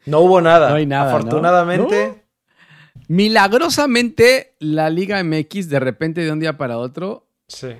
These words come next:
Speaker 2: no hay nada. O sea,
Speaker 1: No,
Speaker 2: no hay
Speaker 1: sí.
Speaker 2: ningún caso. Nadie, no hay casos por ningún lado. Más bien, no se está haciendo testing.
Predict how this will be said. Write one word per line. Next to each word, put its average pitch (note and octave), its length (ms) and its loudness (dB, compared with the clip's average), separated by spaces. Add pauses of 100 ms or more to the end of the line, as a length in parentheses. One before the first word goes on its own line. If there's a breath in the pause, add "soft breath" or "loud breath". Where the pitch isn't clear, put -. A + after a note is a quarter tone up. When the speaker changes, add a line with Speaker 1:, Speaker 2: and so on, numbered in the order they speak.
(180)
Speaker 2:
no B2 220 -4
hay B2+ 100 -6
nada. G2+ 400 -10 (560)
O B2 80 -14
sea, C3+ 160 -8
Speaker 1:
No, B2 60 -8 (100)
Speaker 2:
no C#3 80 -6
hay C#3 220 -6
Speaker 1:
sí. - 20 -8
Speaker 2:
ningún A#2+ 380 -8
caso. G2+ 300 -12
Nadie, D3+ 360 -4
no D#3 480 -8
hay D#3+ 140 -6
casos D3+ 400 -8
por A2+ 220 -10
ningún A#2 400 -8
lado. F3+ 720 -4
Más D3 280 -6
bien, E3 180 -6
no D#3 140 -4
se D#3 100 -8
está C#3+ 180 -8
haciendo B2+ 360 -6
testing. F#2 520 -12